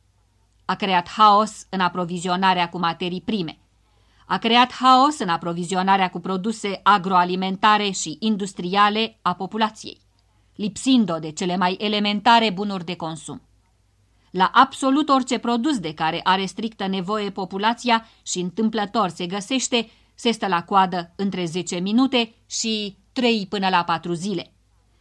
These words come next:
A creat un dezechilibru extraordinar între fondul de acumulare și consum în dauna ultimului. Cifrele date publicității,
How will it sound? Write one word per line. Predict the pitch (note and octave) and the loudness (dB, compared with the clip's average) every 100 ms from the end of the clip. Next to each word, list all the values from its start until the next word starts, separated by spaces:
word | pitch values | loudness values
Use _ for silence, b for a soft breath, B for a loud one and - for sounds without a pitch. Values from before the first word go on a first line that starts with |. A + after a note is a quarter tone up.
| _ | _
A | - F#3 | -4 -2
creat | A#3 A#3 A#3 | 4 4 4
un | B3 G#3 | 2 2
dezechilibru | C4+ B3 C4 B3+ B3 B3+ B3+ A#3 | 0 0 -2 0 0 0 -2 -2
extraordinar | D4 - - B3+ A#3+ A3+ A3+ G#3 E3 | -4 -4 -2 2 2 0 0 2 2
între | E3 F3 F#3 | -2 -6 -6
fondul | G#3 A3+ G3+ G3+ | -2 -2 0 -2
de | F#3+ | 0
acumulare | F#3+ G#3+ G3+ G#3 G3+ E3+ | -2 -2 -4 2 2 2
și | D#3+ E3+ | -4 -8
consum | E3+ E3+ E3+ A#3 A3 G#3+ b b | -8 -8 -2 0 0 -4 b b
în | - G3 | -6 -2
dauna | F3 F3 F3+ E3+ - | 0 0 -2 -4 -2
ultimului. | A#3 F#3 E3 D#3 C#3+ - _ _ _ _ | -2 -2 -8 -8 -10 -14 _ _ _ _
Cifrele | - G#3 F#3+ F3+ F3+ | -8 -8 -4 -4 -4
date | E3+ F#3 F3+ | -2 -2 -2
publicității, | E3 E3+ F3+ F#3+ A3 C4 C4+ C4 C4 | -8 -8 -8 -6 -4 -2 0 0 -2